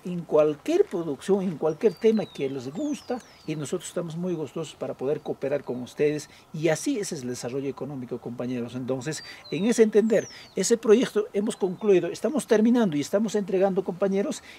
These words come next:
y posteriormente también s-, se va a darse el trámite ante lo que es Electro Sureste. Entonces, compañeros, ese proyecto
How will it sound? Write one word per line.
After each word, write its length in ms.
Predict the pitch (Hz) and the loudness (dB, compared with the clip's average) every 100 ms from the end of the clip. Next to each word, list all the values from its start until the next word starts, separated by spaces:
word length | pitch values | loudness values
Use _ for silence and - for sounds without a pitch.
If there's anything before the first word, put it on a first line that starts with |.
| - | -14
y 40 | |
posteriormente 720 | - 190 202 190 202 214 185 | -8 -2 4 6 6 4 2
también 300 | - 196 240 | 4 4 4
s-, 180 | 202 - - - - | 2 -2 -16 -20 -6
se 180 | 160 | 0
va 100 | 151 | 4
a 40 | 170 | 6
darse 240 | 320 214 | 4 2
el 100 | 180 | 0
trámite 480 | - 214 202 196 202 | 6 6 6 2 0
ante 220 | 196 156 | -2 -2
lo 120 | 151 147 | -4 0
que 100 | 185 | -2
es 240 | - - - - | -2 -12 -14 -4
Electro 760 | 160 196 - 175 165 156 156 | 0 0 0 2 6 8 6
Sureste. 520 | - 196 208 214 214 | 6 6 6 6 2
Entonces, 440 | 254 214 190 190 - - - - | 2 4 2 0 -6 -16 -20 -8
compañeros, 680 | 160 151 165 196 175 139 - - _ - _ | -4 2 6 8 8 4 -2 -20 _ -20 _
ese 260 | 220 220 269 | 6 8 6
proyecto 640 | - 220 233 196 - 220 | 8 10 10 8 6 -4